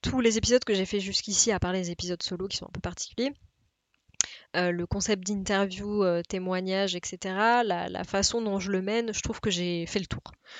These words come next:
Je trouve que je l'ai assez étiré, et, euh, même si chaque invité a f-, a soulevé des, des aspects différents, euh, et uniques, propres à leur parcours, mais qui doivent, euh, je pense, à chaque fois parler à plein de gens,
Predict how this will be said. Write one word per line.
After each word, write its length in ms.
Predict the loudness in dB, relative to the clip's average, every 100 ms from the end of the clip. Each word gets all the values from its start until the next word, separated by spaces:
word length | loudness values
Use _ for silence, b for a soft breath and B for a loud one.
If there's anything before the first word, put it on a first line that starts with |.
| B B B B B B
Je 40 |
trouve 140 | -6 2
que 80 | 2
je 100 | 4
l'ai 100 | 2
assez 280 | 2 2 2
étiré, 720 | 2 0 -2 2 4 4 4 0 _ _ _ 0
et, 320 | 4 6 6
euh, 480 | 6 6 4 4 2 -2
même 360 | -4 0 2
si 160 | 2 2
chaque 240 | 2 2
invité 500 | 0 -2 -2 -2 2
a 80 | 2
f-, 240 | 0 -6 -8
a 120 | -4
soulevé 460 | -4 -4 -4 0 0
des, 180 | 0 -4
des 260 | -4 -4
aspects 220 | -2 0 0
différents, 840 | 0 -4 0 2 2 2 2 0
euh, 220 | -2 -4 -4
et 140 | -6 -6
uniques, 560 | -4 -4 -4 -4 -6 -6 _
propres 360 | 2 4 2 2
à 80 | -2
leur 160 | 0
parcours, 380 | -2 -2 2 2
mais 140 | 2
qui 100 | -6
doivent, 280 | 0 0 0
euh, 180 | -4 -4
je 120 | -8
pense, 340 | 0 0 0 -6 -4
à 80 |
chaque 220 | -2 -2 0
fois 120 | 0
parler 240 | 2 0
à 80 | 2
plein 220 | 2 0
de 100 | -4
gens, 240 | 2 2